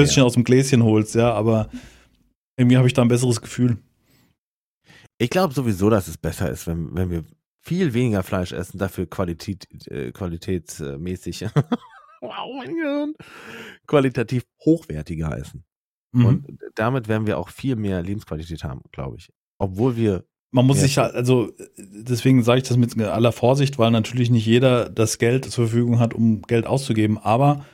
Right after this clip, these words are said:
Speaker 1: dort jetzt in dem Fall ist es so, dass sie halt auch Produkte haben, die normal teuer sind in meinen Augen. Also jetzt nicht exorbitant irgendwie, wo du, keine Ahnung, für ein paar Würstchen irgendwie sechs Euro ausgibst oder so ein Kram. Aber ich glaub, ich würd, äh, dann eher auf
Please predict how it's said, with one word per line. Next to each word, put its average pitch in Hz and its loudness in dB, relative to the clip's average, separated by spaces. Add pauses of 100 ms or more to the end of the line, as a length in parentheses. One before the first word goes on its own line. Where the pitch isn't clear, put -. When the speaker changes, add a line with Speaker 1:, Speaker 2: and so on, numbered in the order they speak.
(380)
Speaker 1:
dort 120 2
jetzt 127 0
in 110 2
dem 127 4
Fall 127 0
ist 120 -2
es 127 -4
so, 127 2
dass 113 2
sie 113 2
halt 113 2
auch 110 -4
Produkte 127 -2
haben, 117 4
die 113 4
normal 110 2
teuer 110 0
sind 104 -2
in 98 -6
meinen 104 -2
Augen. 101 -6 (400)
Also 107 -4
jetzt 113 0
nicht 113 -2
exorbitant 113 0
irgendwie, 110 0
wo 107 -2
du, 110 -2 (1080)
keine 107 -4
Ahnung, 104 -2
für 113 -6
ein 104 -6
paar 107 -2
Würstchen 117 -2
irgendwie 104 -2
sechs 107 -6
Euro 117 0
ausgibst 90 -4
oder 98 -4
so 98 -4
ein 98 -4
Kram. 95 -8 (1700)
Aber 110 0 (1120)
ich 110 -8
glaub, - -2
ich 107 -2
würd, 120 -4
äh, 101 -4
dann 110 -2
eher 110 0
auf 104 -6